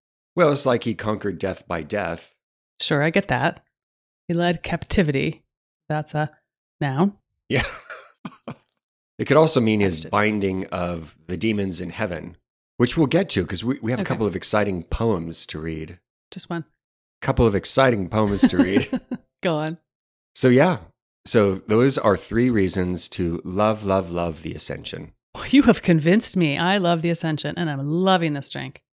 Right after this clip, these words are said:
Speaker 1: Good, good. So think about it. Heaven for the first time in history is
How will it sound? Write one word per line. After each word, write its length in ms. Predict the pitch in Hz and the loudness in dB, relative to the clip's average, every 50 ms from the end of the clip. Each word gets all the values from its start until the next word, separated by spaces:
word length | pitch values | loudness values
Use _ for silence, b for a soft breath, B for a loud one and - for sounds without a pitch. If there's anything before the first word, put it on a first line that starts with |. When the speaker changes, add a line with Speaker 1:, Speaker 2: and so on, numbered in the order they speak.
| _ _ | _ _
Speaker 1:
Good, 300 | - 107 101 90 80 - - | 4 4 4 4 2 -2 -2
good. 320 | - 98 90 85 76 - - _ _ _ _ _ _ _ | 0 0 2 0 -2 -6 -12 _ _ _ _ _ _ _
So 100 | - 143 | 0 2
think 220 | 135 - 196 208 226 | 4 4 4 4 4
about 300 | - - 95 90 90 92 | 2 2 0 0 0 -2
it. 220 | - - - _ _ _ _ _ _ _ _ _ _ _ _ _ _ _ _ _ - | -4 -4 -6 _ _ _ _ _ _ _ _ _ _ _ _ _ _ _ _ _ 0
Heaven 180 | 147 151 151 120 | 0 2 2 0
for 100 | 131 117 | 0 -2
the 40 | 110 | -2
first 280 | - - 131 127 - - | -2 0 0 0 0 0
time 180 | 123 117 107 | 0 0 0
in 60 | 98 95 | 0 -2
history 400 | 98 120 120 - - 107 95 98 | -2 -4 -4 -4 -2 -2 -2 -2
is 340 | - - 92 92 87 - | -2 -2 -2 -2 -2 -4